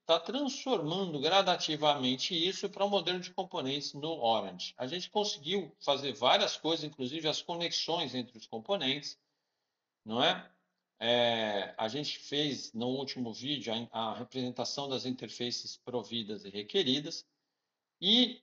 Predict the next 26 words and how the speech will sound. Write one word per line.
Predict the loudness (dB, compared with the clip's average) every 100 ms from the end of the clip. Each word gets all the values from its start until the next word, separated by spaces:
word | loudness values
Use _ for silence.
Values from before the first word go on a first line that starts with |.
| 6
a | 8
última | 8 4 0 2
limitação | 2 0 2 2 2 0 0
que | 2
a | 0
gente | 2 -2 -4
queria | -4 0 2 2 2
lidar | 0 0 4 6 6 4 2
era | 4 6 4 0 -6 _ _ _ _ _ _ _ _ _ _ _ _ _
como | 2 6 6
é | 6
que | 4
eu | 4 2 -2 _
customizo, | -4 -2 0 0 2 2 2 2 0 -8 -10
como | -2 -2
é |
que | 0
eu | -4
crio | 0 2
essa | 2 0
ideia | 2 4 4 4
de | 0 -8 -8
propriedades | 0 0 0 -2 2 6 8 8 4 -4
pra | -6 -6 -6 -10
customizar | -8 -6 -4 -4 0 2 2 0 -8
meu | -6 -6